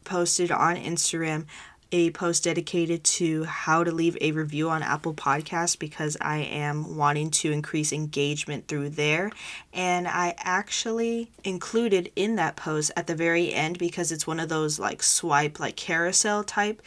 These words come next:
posts. If you guys did see that post, I did include in the very end of that post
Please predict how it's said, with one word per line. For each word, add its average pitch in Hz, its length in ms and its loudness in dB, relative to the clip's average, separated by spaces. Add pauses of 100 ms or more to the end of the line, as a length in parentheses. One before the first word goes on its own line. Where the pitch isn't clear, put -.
(260)
posts. 226 540 0
If 175 240 0
you 175 100 0
guys 165 300 2
did 156 240 0
see 208 160 2
that 202 220 -2
post, 208 480 -2 (320)
I 175 220 4
did 185 300 -2
include 185 440 0
in 170 160 -4
the 160 100 -2
very 160 420 0
end 220 200 2
of 190 80 0
that 151 200 2
post 156 400 -2